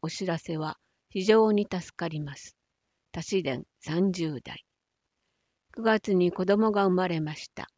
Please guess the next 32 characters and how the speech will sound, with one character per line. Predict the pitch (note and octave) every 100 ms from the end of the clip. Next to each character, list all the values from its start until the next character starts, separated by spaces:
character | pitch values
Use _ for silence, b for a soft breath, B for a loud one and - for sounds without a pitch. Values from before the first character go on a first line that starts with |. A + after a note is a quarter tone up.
| _ _ _ _ _ -
給 | - A3+ A3+
食 | A#3 - A3
の | G#3+
無 | G3+ G3
償 | - A3 G#3+
化 | -
が | G3 G3
嬉 | D3 F#3 G3
し | - G#3
い | D#3+
で | D3
す。 | - - _ _ _ _ _
幸 | - G#3 G#3+ G#3+ G#3 F#3+ -
町 | E3+ B2+ -
三 | D#3+ G3
十 | F3+ D#3+ C3+
代。 | - - - _ _ _ _ _ _ _ _ _ _
高 | - A3+ A#3
齢 | A#3 A#3
者 | - G3
に | F#3 F3+
対 | G#3 G3+
す | F#3 F3+
る | E3+
取 | - F3 G3+
り |
組 | G#3+ G3
み | F#3
を | F3+
知 | F3+ F3+
れ | D#3+ - -
て、 | D#3+